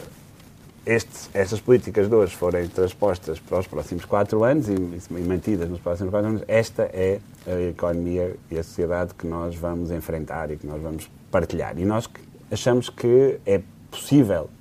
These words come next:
eh, fazer alterações e, portanto, eh, nesse trajeto, e,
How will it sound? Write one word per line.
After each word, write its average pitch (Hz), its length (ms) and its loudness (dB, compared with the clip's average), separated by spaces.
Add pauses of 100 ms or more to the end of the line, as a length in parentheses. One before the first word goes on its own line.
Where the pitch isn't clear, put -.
(140)
eh, 82 220 -4
fazer 85 320 -2
alterações 101 640 0 (400)
e, 117 80 2
portanto, 123 440 6 (400)
eh, 104 300 6
nesse 107 260 4
trajeto, 123 680 6
e, 131 160 4